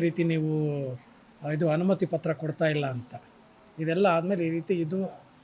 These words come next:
ನಿಜಕ್ಕೂ ಕೂಡ ಒಂದು ನಾಟಕ. ಆದರೆ ಏಟು ಬಿದ್ದಿದ್ದು ನನಗೆ, ನಾನು ಹೋಗಿ ಮಕ್ಳಿಗೆ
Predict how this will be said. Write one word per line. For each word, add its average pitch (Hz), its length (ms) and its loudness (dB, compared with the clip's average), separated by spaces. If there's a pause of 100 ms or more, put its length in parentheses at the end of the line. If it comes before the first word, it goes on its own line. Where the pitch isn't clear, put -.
(100)
ನಿಜಕ್ಕೂ 190 500 0
ಕೂಡ 170 100 0 (140)
ಒಂದು 139 120 -6 (140)
ನಾಟಕ. 156 260 -4 (500)
ಆದರೆ 196 200 4 (160)
ಏಟು 214 240 8
ಬಿದ್ದಿದ್ದು 196 340 4
ನನಗೆ, 196 240 6 (480)
ನಾನು 180 300 4
ಹೋಗಿ 214 180 6
ಮಕ್ಳಿಗೆ 214 280 4